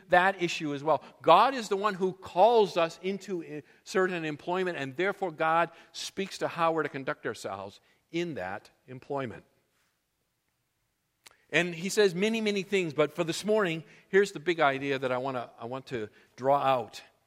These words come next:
And that is, we work to glorify God by expressing that portion of our humanity, right? We've talked about this.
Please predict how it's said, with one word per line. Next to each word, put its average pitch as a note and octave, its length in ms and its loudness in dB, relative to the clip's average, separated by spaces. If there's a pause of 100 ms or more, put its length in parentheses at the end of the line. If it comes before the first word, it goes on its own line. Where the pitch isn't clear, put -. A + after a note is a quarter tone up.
(1200)
And F3+ 80 0
that A3 100 6
is, G3+ 180 -4 (160)
we F#3 140 -2
work A3 420 4
to A#3 80 -2
glorify F#3 580 2
God C#3 600 -4
by C#3+ 180 2
expressing D3+ 920 -2
that D3 260 -2
portion E3+ 400 0
of D#3 80 -2
our D#3+ 140 6
humanity, A#2+ 500 -6
right? C#3+ 180 0
We've E3+ 200 -8
talked - 280 -4
about D#3+ 280 0
this. - 420 -12